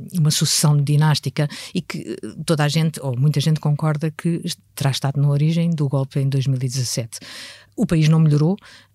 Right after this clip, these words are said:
existe sempre a possibilidade de não melhorar. Normalmente nós achamos que,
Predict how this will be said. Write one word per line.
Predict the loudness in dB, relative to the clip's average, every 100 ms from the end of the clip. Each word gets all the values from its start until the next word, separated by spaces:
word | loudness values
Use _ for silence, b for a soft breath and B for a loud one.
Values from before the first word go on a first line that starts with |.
| _
existe | 2 2 2 2
sempre | 2 2
a |
possibilidade | -2 -2 0 2 2
de |
não | 0
melhorar. | 0 0 0 -2 -6 -4
Normalmente | -2 0 0 0 0
nós | 0 0
achamos | -2 0 0 0
que, | -4 -2 0 0 -2 -4